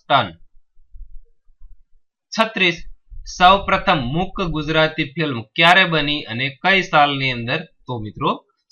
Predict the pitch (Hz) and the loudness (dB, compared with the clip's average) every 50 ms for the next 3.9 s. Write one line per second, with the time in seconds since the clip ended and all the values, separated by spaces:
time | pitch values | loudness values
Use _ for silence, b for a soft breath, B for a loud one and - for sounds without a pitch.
0 | - - - 156 151 175 185 175 - 160 156 156 180 160 151 139 127 123 135 139 | -20 -6 0 2 2 2 2 0 -2 -4 -2 -2 -2 -2 -2 -2 -4 -6 -6 -8
1 | 139 - _ _ - 135 135 139 131 147 170 214 - - - - - - _ _ | -10 -14 _ _ -20 -10 -6 -6 -4 -2 -4 -4 -6 -10 -18 -20 -20 -20 _ _
2 | _ _ _ _ _ _ - - _ - 165 170 165 - - 185 185 147 117 127 | _ _ _ _ _ _ -20 -20 _ -4 -4 -4 -4 -4 -6 -4 -4 -4 -2 -2
3 | 135 139 131 - - 135 143 151 160 175 175 165 131 127 135 147 - | -2 -4 -4 -6 -8 -10 2 6 6 6 6 6 4 4 2 2 0